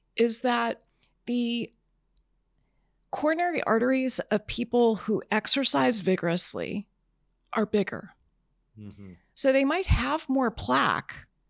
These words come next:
Speaker 1: And then the question is, is it significant? Is it clinically significant? And so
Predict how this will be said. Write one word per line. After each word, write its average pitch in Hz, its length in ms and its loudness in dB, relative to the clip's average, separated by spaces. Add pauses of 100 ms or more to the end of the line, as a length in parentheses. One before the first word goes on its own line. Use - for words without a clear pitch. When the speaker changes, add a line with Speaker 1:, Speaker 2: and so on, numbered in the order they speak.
(260)
Speaker 1:
And 233 120 4
then 254 120 4
the 240 80 0
question 294 420 2
is, 185 460 2 (880)
is 277 180 2
it 269 160 0
significant? - 680 -2 (440)
Is 269 200 2
it - 180 2
clinically 294 520 -2
significant? - 680 -8 (880)
And 240 140 2
so 269 260 4